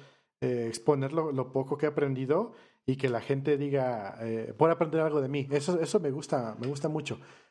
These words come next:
Eh, la última práctica que di fue en el trabajo y creo que confundí todos a más de lo que estaba yo hablando, pero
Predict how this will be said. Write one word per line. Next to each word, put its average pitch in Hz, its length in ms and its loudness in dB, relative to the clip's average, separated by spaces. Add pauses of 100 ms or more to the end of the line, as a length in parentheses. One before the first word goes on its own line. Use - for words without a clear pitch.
(300)
Eh, 117 640 -2 (180)
la 156 80 6
última 165 240 0
práctica 147 420 -2
que 123 120 0
di 139 200 0
fue 147 200 -2
en 135 60 0
el 131 100 -2
trabajo 113 440 0
y 165 60 -2
creo 139 140 -2
que 143 100 -4
confundí 120 360 -4
todos 120 280 -2
a 117 40 -4
más 110 180 -4
de 123 60 -2
lo 107 140 -6
que 101 100 -6
estaba 101 300 -4
yo 107 120 -4
hablando, 104 340 -6
pero 92 320 -4